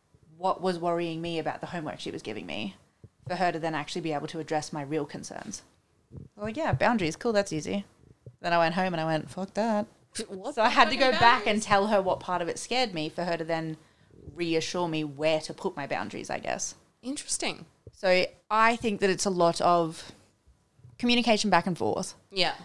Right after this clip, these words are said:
Speaker 1: That's my thing. Like, you have to be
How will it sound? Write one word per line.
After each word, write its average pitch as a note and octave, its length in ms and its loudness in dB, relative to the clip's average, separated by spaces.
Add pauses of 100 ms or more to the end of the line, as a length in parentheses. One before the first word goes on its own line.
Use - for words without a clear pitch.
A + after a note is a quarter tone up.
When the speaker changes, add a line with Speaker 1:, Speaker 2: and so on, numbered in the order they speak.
(540)
Speaker 1:
That's D#3+ 260 0
my D#3+ 140 2
thing. D3 180 -6
Like, E3 380 0
you F#3 320 -2
have F#3 240 0
to F#3+ 200 -2 (120)
be E3 480 -2